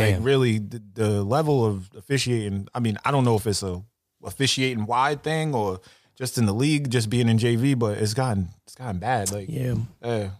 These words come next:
Speaker 1: Yeah, it's, it's tough. There's, there's a, there's definitely a talent drain on the J V level in freshmen because, I mean, you know, it's
Speaker 2: If you're good, you get pulled up.
Speaker 1: Yeah.
Speaker 2: Yeah.
Speaker 1: And, and think about it. It's like, maybe my collegiate assignment doesn't want me doing high school games. And it's like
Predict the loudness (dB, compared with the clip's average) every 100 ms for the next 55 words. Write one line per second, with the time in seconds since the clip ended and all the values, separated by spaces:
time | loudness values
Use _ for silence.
0 | -2 4 6 6 4 2 2 2 2 0
1 | 2 0 2 0 0 2 2 0 -4 -20
2 | -20 _ -2 0 0 0 0 0 2 2
3 | 2 2 6 8 8 6 4 4 6 4
4 | 6 6 4 4 2 2 2 4 2 2
5 | 2 2 2 4 2 0 0 2 0 -2
6 | -2 0 0 2 2 2 -2 -2 -2 -2
7 | -4 -2 0 0 0 2 4 4 2 0
8 | 2 4 4 2 0 0 -2 -2 4 4
9 | 4 0 2 4 4 4 4 2 0 2
10 | 6 6 6 2 4 4 4 4 4 2
11 | 2 2 2 4 4 4 4 2 4 4
12 | 2 2 2 0